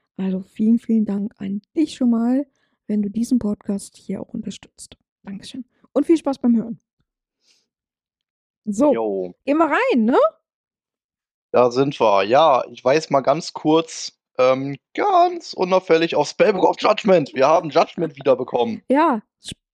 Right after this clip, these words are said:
Speaker 1: Spellbook of Judgment, ihr seht es jetzt hier schon im Stream, ist von null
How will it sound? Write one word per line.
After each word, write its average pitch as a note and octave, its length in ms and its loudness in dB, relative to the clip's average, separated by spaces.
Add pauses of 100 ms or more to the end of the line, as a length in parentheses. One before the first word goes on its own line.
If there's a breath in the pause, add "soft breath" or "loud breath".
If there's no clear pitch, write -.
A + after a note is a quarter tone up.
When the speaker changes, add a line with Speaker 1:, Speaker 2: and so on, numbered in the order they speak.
(300)
Speaker 1:
Spellbook D#4 640 -2
of B3+ 160 -4
Judgment, C4+ 760 -2
ihr A#3+ 140 0
seht C4 200 -2
es - 120 -18
jetzt A3+ 160 -8
hier A#3+ 220 -2
schon A3+ 200 0
im A3 100 0
Stream, A#3+ 460 -4 (320 soft breath)
ist - 300 -2
von F4 540 -2 (280)
null B3+ 500 4